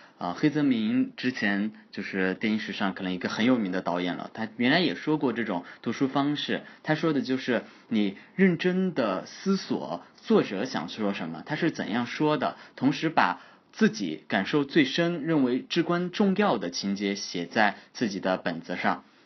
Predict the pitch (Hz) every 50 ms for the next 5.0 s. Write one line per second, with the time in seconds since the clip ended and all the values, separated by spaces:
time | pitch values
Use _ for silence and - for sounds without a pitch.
0 | _ _ _ - 127 117 113 110 107 147 156 165 156 - 151 95 104 104 - 139
1 | 131 131 131 - - 123 - - - - - - - - - 87 90 95 95 196
2 | 202 196 202 185 147 120 98 - 139 127 110 98 87 120 117 107 - - - 101
3 | 98 - - 156 139 110 101 98 98 131 113 110 92 85 82 85 - 98 - 139
4 | 131 - 139 143 151 151 - 107 92 90 120 139 143 131 - - 104 85 78